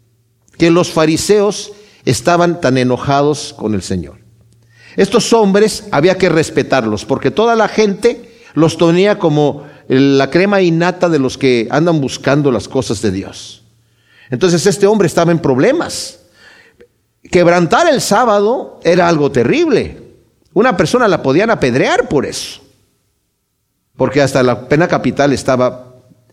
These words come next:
puesta en el Antiguo Testamento por alguien que quebrantara el sábado. O sea, no lo aplicaban así,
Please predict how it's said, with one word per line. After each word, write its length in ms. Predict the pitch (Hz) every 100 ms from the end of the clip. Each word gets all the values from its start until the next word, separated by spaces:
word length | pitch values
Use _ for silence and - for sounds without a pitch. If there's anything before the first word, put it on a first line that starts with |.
| _ _
puesta 300 | 135 147 -
en 80 | 127
el 100 | 110
Antiguo 300 | 104 131 123
Testamento 500 | 107 - 113 120 113
por 140 | 101
alguien 160 | 110 110
que 140 | 110
quebrantara 500 | 107 104 101 98 107
el 80 | 101
sábado. 460 | 95 165 190 90 82 _ _ - - -
O 60 |
sea, 260 | 180 160 -
no 140 | 165
lo 120 | 247 233
aplicaban 720 | - 156 - 196 349 311 180
así, 720 | 131 - 123 165 254 -